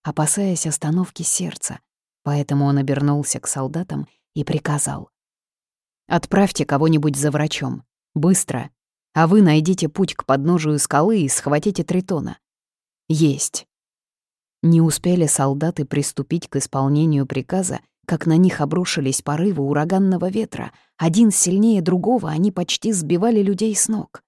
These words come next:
Черные тучи сгустились на небе, заслонив луну. Скалу окутал густой, пугающий мрак.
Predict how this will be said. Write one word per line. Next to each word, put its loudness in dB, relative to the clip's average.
Черные 2
тучи -4
сгустились -2
на -2
небе, 0
заслонив -2
луну. -6
Скалу 0
окутал -4
густой, -8
пугающий -2
мрак. -8